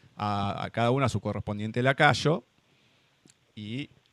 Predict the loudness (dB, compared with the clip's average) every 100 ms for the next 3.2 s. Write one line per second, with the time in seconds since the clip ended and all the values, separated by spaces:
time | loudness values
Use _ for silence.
0 | _ -4 -4 -4 -6 -2 -2 0 0 0
1 | 0 -2 -4 6 10 10 6 0 2 2
2 | 2 -2 -4 0 0 2 2 2 4 4
3 | 4